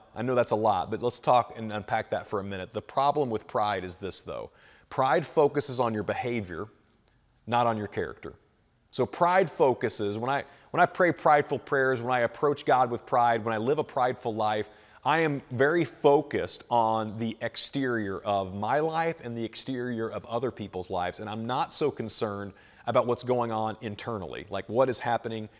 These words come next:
in my heart, what is happening in other people's heart. And instead of what we do is we pass judgment on people because they don't behave the way we should behave. Maybe they don't vote the way that we think they should vote. Maybe they don't live the lifestyle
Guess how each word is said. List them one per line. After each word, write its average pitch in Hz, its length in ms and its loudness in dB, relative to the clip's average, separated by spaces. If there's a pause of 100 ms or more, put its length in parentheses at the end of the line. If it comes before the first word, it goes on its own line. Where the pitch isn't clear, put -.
(180)
in 107 340 -2
my 123 240 4
heart, 110 420 -4
what 127 140 0
is 120 120 -4
happening 117 400 -4
in 101 160 -10
other 120 200 -2
people's 92 380 -10
heart. 80 300 -8 (240)
And 113 100 -2
instead 117 240 2
of 143 80 4
what 135 80 8
we 120 60 0
do 131 220 2
is 110 120 2
we 110 120 -2
pass 117 340 -4
judgment 135 520 -2
on 101 200 -4
people 92 480 -8 (260)
because 110 300 2
they 127 180 6
don't 147 220 2
behave 110 640 -2 (100)
the 113 100 0
way 107 240 2
we 110 220 -2
should 92 260 -2
behave. 76 460 -10 (640)
Maybe 113 180 -2
they 131 120 6
don't 139 180 4
vote 120 480 4 (720)
the 113 100 -2
way 117 160 2
that 110 100 -2
we 117 160 -4
think 120 300 -6
they 92 100 -4
should 82 240 -10
vote. 50 240 -10 (640)
Maybe 120 160 2
they 135 60 6
don't 139 160 4
live 139 160 2
the 127 100 2
lifestyle 101 880 0